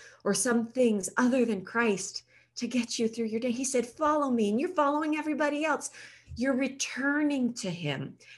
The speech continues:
In Joel two, uh, we're told that God invites us, "Return to me," with fasting and with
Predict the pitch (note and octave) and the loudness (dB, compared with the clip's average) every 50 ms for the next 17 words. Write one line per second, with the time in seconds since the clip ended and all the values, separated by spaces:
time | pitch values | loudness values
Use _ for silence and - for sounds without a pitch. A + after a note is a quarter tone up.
0 | - - - A3 A3+ G#3+ A3 A#3 A#3+ A#3+ A#3+ A#3+ A#3+ - - C4+ C4+ C4 A#3 A#3 | -4 2 4 4 4 4 6 6 6 6 4 2 0 -4 -4 -4 -2 -2 -2 -4
1 | - - - _ - - G3 G3 - A3 A3+ A3+ - - _ _ _ - - A3 | -6 -16 -20 _ -4 -2 0 2 4 4 4 4 2 -10 _ _ _ -6 -2 0
2 | G#3+ G#3+ G#3 G#3 - - _ _ _ - - _ - G#3 G#3 G#3+ G#3+ G#3+ G3+ G3+ | 0 0 0 -2 -6 -18 _ _ _ -20 -20 _ -4 0 0 0 2 2 2 4
3 | G3+ G#3+ G#3+ G#3 G#3+ G3+ G3+ G3 - G3+ F3+ - F3 F3 A3 A3+ A3+ A3+ - - | 4 4 4 2 0 -2 -2 -2 -4 -4 -4 -4 -2 0 -2 -2 0 -2 -6 -4
4 | G#3 G#3 A3 A3+ A3+ A3+ G3+ F3 D3+ - - - - - _ - G#3 D#4 G4 - | -2 -2 -2 -2 -2 -2 -2 -2 -2 -4 -4 -8 -16 -18 _ 2 4 4 4 4
5 | - - - A#3+ A#3 B3 D4 D#4 - - - A3+ F3 D3+ D3 - - - F#3+ F#3 | 2 -2 -2 0 2 2 0 0 -2 -4 -4 -4 -4 -4 -6 -6 -6 -4 -4 -2
6 | F#3 E3+ E3 | -4 -6 -8